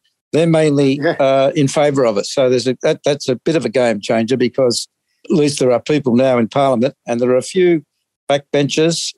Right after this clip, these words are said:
Speaker 1: in both major parties that are inclined our way. So there are good prospects of change. It's just that the <laughs> dinosaurs in both the major parties are, uh, a bit set in their ways.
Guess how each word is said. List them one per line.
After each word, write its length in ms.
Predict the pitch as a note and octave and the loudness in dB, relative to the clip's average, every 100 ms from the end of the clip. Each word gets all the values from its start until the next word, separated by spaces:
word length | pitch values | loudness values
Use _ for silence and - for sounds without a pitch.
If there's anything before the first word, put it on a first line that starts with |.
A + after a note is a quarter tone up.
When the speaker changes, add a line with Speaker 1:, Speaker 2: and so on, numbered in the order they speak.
| _ _ | _ _
Speaker 1:
in 140 | B2 A#2 | 0 2
both 240 | B2+ A#2+ | 2 0
major 240 | C3 A#2+ A#2+ | 0 0 0
parties 540 | C3 C3 C3+ B2+ - | 0 2 2 0 0
that 160 | B2 A#2 | 0 2
are 340 | A#2+ A2+ A#2 - _ _ _ _ _ - | 2 2 -2 -6 _ _ _ _ _ -4
inclined 560 | A#2+ B2 B2 D3 C3 A#2+ | 0 0 0 0 2 2
our 160 | A#2 | 0
way. 360 | A#2 C3 C#3+ C3 _ | 2 0 0 -4 _
So 380 | - C#3 C3 B2+ - _ - | -6 0 2 0 -4 _ -4
there 120 | D3+ | 0
are 120 | D#3 | 2
good 200 | C#3+ D3 | 2 -2
prospects 540 | - D3 C3 - B2+ - | 0 -2 -2 -2 -4 -6
of 100 | A2+ | -8
change. 420 | - D#3 B2+ G#2+ | -2 0 0 -2
It's 120 | A#2 | -4
just 200 | - C3+ | -4 -4
that 140 | B2+ - | -4 -2
the 380 | A#2 A#2 A#2 - C3+ | 0 2 0 -2 -2
<laughs> 140 | F3 | -2
dinosaurs 720 | C#3+ C#3+ D3 C3+ B2+ B2 - - _ | 0 2 0 2 0 0 -2 -12 _
in 160 | - C3+ | -4 0
both 300 | B2 C#3 B2+ | 2 0 0
the 120 | - | -2
major 320 | A#2 C3+ B2 B2 | 0 0 0 -2
parties 520 | C#3 C3 B2 A2+ A#2 | 0 2 2 0 0
are, 260 | A#2+ A#2 | 0 2
uh, 100 | A#2 A2+ - _ _ | 0 -2 -8 _ _
a 80 | C3 | -2
bit 180 | B2+ - | -2 -2
set 240 | - D3 | -2 0
in 120 | B2 A#2 | 2 2
their 140 | A#2 | 2
ways. 400 | B2+ B2+ G#2 - | 0 0 0 -2